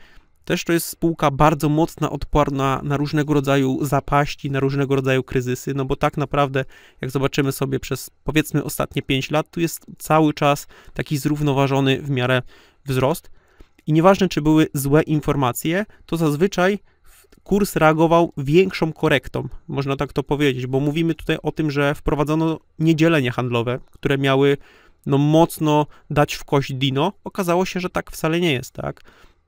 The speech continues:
Później była pandemia, która też miała bardzo mocno dać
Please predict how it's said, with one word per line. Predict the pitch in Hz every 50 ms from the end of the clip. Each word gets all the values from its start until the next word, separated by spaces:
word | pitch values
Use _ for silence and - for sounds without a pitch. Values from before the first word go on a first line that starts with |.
| _ _
Później | - 147 160 151 160 156
była | 147 156 156 147
pandemia, | - 160 147 156 143 143 135 131 135 135 147 160 -
która | - - 143 139
też | - - 170 - - -
miała | 156 151 151 147 143
bardzo | 135 139 147 160 151 147 147
mocno | 143 147 143 - - 147
dać | 139 139 139 - -